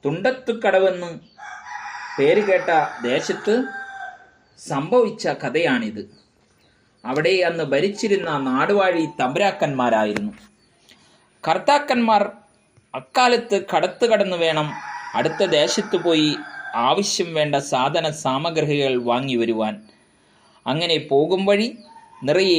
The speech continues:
ദുഷ്ടന്മാരായ കള്ളന്മാരെ ജനങ്ങൾ ആക്രമിക്കുകയും സ്വത്തുക്കൾ മുഴുവൻ അപഹരിക്കുകയും പതിവായിരുന്നു.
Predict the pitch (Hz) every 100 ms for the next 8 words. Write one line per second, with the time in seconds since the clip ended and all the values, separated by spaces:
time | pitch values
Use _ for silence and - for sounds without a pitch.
0 | 143 123 147 - 294 269 240 208 185 160
1 | - 139 170 208 190 170 160 143 143 139
2 | 139 127 117 113 120 - 180 185 185 196
3 | 208 247 - - _ _ - - 156 151
4 | 269 269 233 196 185 175 156 - - 120
5 | 160 208 220 208 214 175 160 147 - _
6 | 131 123 156 170 123 113 101 98